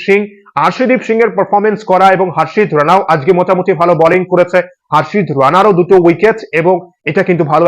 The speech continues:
একটা দিক যে আমাদের দুই ফাস্ট বোলার আজকে ভালো পারফরম্যান্স করেছে। আমাদের বোলিং ডিপার্টমেন্টের আজকে সবাই ভালো বোলিং করেছে। জাদেজা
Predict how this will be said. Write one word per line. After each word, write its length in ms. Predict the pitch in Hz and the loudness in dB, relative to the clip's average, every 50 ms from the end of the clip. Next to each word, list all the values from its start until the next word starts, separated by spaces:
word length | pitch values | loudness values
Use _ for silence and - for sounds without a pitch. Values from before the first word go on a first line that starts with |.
| 165 160 | 2 0
একটা 160 | - 180 165 143 - | 0 -2 -2 -2 -2
দিক 140 | 202 226 - - - - | -2 -4 -4 -6 -2 0
যে 100 | 190 180 175 180 - - _ _ _ _ - | 0 0 0 -2 -10 -20 _ _ _ _ -2
আমাদের 240 | 170 185 185 165 175 139 175 | -2 0 2 2 2 2 2
দুই 100 | 175 160 175 | 0 0 0
ফাস্ট 220 | - 180 180 147 139 160 | 0 0 0 0 0 2
বোলার 200 | 165 170 165 165 - 160 | 2 2 2 2 0 -2
আজকে 200 | 156 123 - 170 160 - - | -2 0 0 -2 -2 0 0
ভালো 160 | 147 156 160 151 160 | 0 0 0 0 0
পারফরম্যান্স 440 | 160 151 - 180 175 180 208 202 190 - - | -4 -4 -2 -2 0 0 0 -2 -2 -4 -2
করেছে। 260 | 190 190 196 196 240 233 226 - - _ _ - | -2 -2 0 0 -2 -6 -6 -8 -16 _ _ -2
আমাদের 200 | 185 240 247 233 170 185 | 2 4 4 4 4 4
বোলিং 200 | 202 226 247 254 254 - 165 | 2 2 2 0 -2 -4 -6
ডিপার্টমেন্টের 640 | 151 - 226 226 226 220 214 240 233 220 233 254 240 - 175 | -2 0 2 0 2 0 0 0 0 0 0 -2 0 0 0
আজকে 180 | 170 151 175 180 - - | 0 2 0 -2 0 0
সবাই 240 | 190 185 214 214 202 151 | 0 2 2 2 2 2
ভালো 140 | 165 165 156 143 143 | 0 0 2 2 2
বোলিং 180 | 143 147 147 135 147 | 0 0 -2 -2 -2
করেছে। 280 | 151 143 139 143 - 147 113 - _ _ _ - 139 117 | 0 0 0 0 -2 -4 -4 -6 _ _ _ -12 -2 0
জাদেজা 340 | 175 165 170 196 175 202 | 2 2 4 4 4 2